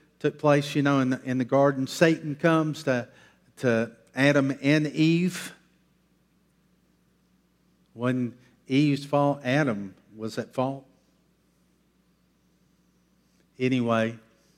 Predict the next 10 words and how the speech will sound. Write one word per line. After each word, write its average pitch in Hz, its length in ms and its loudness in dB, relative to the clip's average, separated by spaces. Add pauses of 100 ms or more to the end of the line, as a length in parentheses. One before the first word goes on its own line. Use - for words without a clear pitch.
(320)
Satan 147 340 0
approaches 147 540 -2
them, 143 200 -2
and 131 80 -4
what's 139 200 -2
he 135 120 -4
do? 123 320 -2 (680)
"Did 117 240 -2
God 123 380 0
say?" 190 360 0